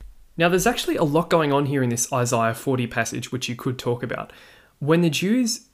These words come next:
in the time of Jesus quoted a line from a prophet, they were often thinking of the entire context of that whole section of the prophet, and that certainly seems to be the case here. Isaiah forty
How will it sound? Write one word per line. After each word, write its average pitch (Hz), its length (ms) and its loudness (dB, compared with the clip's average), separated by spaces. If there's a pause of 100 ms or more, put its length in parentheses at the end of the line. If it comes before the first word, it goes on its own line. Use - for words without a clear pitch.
(140)
in 143 120 0
the 139 100 2
time 135 260 0
of 127 80 2
Jesus 120 380 -2
quoted 135 640 -2
a 127 60 0
line 120 340 2
from 120 180 -2
a - 80 0
prophet, 127 400 -4
they 113 100 -2
were 123 120 0
often 220 340 -2
thinking 170 340 -2
of 127 120 -4
the 127 80 -2
entire 123 420 -2
context - 720 -6 (500)
of 123 260 4
that 113 280 2
whole 123 240 2
section - 380 0
of 113 120 -4
the 110 60 -4
prophet, - 360 -8
and 127 100 0
that 135 160 -2
certainly 190 380 2
seems 147 300 -4
to - 40 -10
be 143 60 -2
the 123 100 -4
case 117 280 -6
here. 113 280 -4
Isaiah 131 440 0
forty 131 560 -4